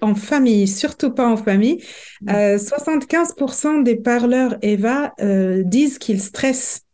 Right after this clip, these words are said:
Speaker 1: ou qu'ils, euh, vivent un niveau de stress assez élevé, soixante-quinze pour cent des gens interrogés, interrogés dans la,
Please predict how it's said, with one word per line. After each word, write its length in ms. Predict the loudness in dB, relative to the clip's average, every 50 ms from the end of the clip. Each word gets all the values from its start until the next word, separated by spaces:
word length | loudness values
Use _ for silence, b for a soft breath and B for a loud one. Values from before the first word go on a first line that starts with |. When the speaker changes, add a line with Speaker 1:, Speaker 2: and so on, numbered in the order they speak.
| _ _ _ _ -4 -2
Speaker 1:
ou 100 | -2 0
qu'ils, 300 | 0 2 2 4 4 4
euh, 240 | 4 4 4 4 2
vivent 440 | 2 2 2 2 2 2 0 -2 -2 -2
un 200 | -2 0 0 2
niveau 460 | 2 4 4 2 2 2 2 0 0
de 100 | 0 0
stress 380 | -2 -2 -4 -4 -4 -4 -4 -4
assez 280 | -4 -4 -4 -2 0 0
élevé, 380 | 2 2 2 2 2 0 0
soixante-quinze 560 | 0 -2 -4 -2 -2 -2 -2 -2 -2 -4 -4 -4
pour 140 | -6 -6
cent 160 | -2 -2 0 2
des 160 | 2 2 2
gens 300 | 2 0 0 0 0 -2
interrogés, 560 | -2 -4 -4 -4 -2 -2 0 0 0 -2 -2 -2
interrogés 480 | 0 0 0 0 0 0 2 2 0 0
dans 120 | 0 -2
la, 340 | -2 -2 -4 -4 -4 -6 -8